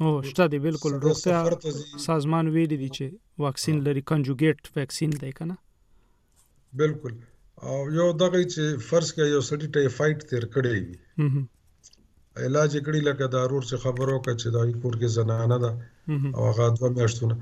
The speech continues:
Speaker 2: نو دا هغه علاج سر ته نه رسیږي او دې سره بیا ريزسټنس، مزاحمت پیدا شي.
Speaker 1: او.
Speaker 2: نو د دې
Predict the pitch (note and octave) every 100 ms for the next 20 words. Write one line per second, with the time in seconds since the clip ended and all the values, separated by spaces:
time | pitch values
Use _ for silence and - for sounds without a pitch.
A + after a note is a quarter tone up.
0 | - _ _ - D3 C#3+ F3 E3 E3 D#3
1 | E3+ E3 - D#3+ D#3 E3+ F3+ D#3+ E3+ E3
2 | D3+ C#3+ D3+ D3 D3+ C3+ C3 C3+ A#2+ A2+
3 | C#3 D3 - A#2 G#2 B2 A2+ A#2+ A2 A#2+
4 | B2+ B2 - F#2 F#2 F2 - - - C#3+
5 | B2+ G#2+ _ _ _ _ _ _ _ _
6 | B2 B2+ C#3 C3+